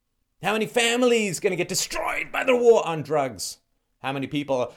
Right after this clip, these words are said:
kidnapped and caged on drug charges, stuffed into the mili-, into the prison industrial complex of rape rooms known as jail?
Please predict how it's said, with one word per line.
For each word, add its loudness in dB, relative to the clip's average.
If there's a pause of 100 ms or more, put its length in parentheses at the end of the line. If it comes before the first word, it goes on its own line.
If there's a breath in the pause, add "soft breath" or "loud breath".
(120)
kidnapped -2
and -10
caged -2 (680)
on -8
drug -10
charges, -18 (580)
stuffed -8
into -12
the -10
mili-, -8
into -10
the -14
prison -6
industrial -10
complex -12
of -12
rape -10
rooms -12
known -14
as -14 (640)
jail? -20